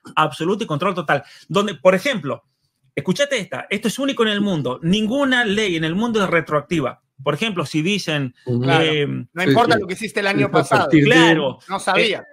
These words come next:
Speaker 1: Eh, no se puede llevar un sombrero verde, suponete, diez años de prisión. Y una persona dice,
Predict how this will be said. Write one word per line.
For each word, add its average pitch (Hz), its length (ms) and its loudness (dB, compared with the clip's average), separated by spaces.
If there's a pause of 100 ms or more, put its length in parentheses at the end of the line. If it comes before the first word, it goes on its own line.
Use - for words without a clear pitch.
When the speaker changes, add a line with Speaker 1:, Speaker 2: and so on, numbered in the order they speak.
(280)
Speaker 1:
Eh, 185 120 -8 (100)
no 220 180 4
se 254 100 0
puede 262 320 6
llevar 233 280 2
un 240 120 0
sombrero 214 540 2
verde, 123 560 -2
suponete, 185 640 -2
diez 208 200 0
años 233 300 0
de 185 120 -2
prisión. 165 500 -4 (400)
Y 220 80 -4
una 294 160 2
persona 233 400 -2
dice, 247 440 -2